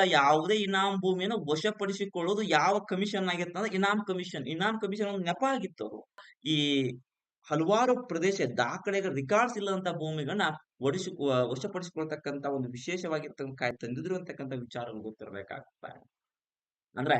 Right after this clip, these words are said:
ಇದ್ರ ಅರ್ಥ ಏನ್ ಹೇಳ್ತಾ ಇದೀನಿ ಗೊತ್ತವಾಗಿ, ಹಂತ ಹಂತವಾಗಿ, ಹಂತ ಹಂತವಾಗಿ, ಹಂತ ಹಂತವಾಗಿ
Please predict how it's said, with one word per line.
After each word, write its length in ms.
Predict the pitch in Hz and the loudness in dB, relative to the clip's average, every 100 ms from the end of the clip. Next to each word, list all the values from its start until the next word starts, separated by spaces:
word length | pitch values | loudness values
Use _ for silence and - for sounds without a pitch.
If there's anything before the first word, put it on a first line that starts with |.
| 127 165 214 214 - - 151 | 6 6 4 0 -18 -12 -6
ಇದ್ರ 140 | 160 | -4
ಅರ್ಥ 360 | 113 127 165 226 | -2 -4 2 6
ಏನ್ 220 | 220 208 | 8 6
ಹೇಳ್ತಾ 240 | 202 202 | 4 6
ಇದೀನಿ 220 | 196 185 | 6 6
ಗೊತ್ತವಾಗಿ, 720 | 175 165 165 156 127 113 165 202 - _ 196 | 0 2 4 6 4 4 2 2 -2 _ 0
ಹಂತ 200 | 214 208 | 4 4
ಹಂತವಾಗಿ, 580 | 190 185 175 165 156 | 2 2 2 4 4
ಹಂತ 300 | 151 185 208 | 2 -2 -2
ಹಂತವಾಗಿ, 500 | 196 185 170 160 151 | -2 -2 0 2 2
ಹಂತ 280 | 156 175 202 | 0 -4 -2
ಹಂತವಾಗಿ 680 | 185 180 160 151 131 131 214 | -2 0 2 2 2 2 2